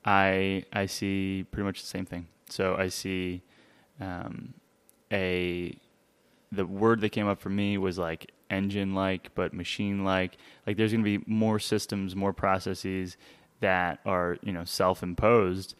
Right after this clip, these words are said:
but that we can trust and rely on and believe in. And it allows for something that per-, perhaps feels more, uh,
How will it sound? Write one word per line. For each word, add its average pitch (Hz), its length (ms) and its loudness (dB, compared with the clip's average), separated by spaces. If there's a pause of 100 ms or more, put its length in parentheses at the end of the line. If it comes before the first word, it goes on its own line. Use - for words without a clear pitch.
(260)
but 90 240 2 (800)
that 92 220 4
we 92 320 -2
can 92 180 -4
trust 92 520 0
and 90 320 -6
rely 92 320 2
on 90 180 -2
and 87 140 -8
believe 90 300 -2
in. 87 280 -6 (420)
And 95 200 0
it 90 140 -2
allows 90 920 2
for 92 720 0
something 98 800 -2 (100)
that 87 220 -2 (380)
per-, 110 180 -2 (160)
perhaps 92 420 0
feels 107 600 2
more, 101 600 0 (500)
uh, 90 300 2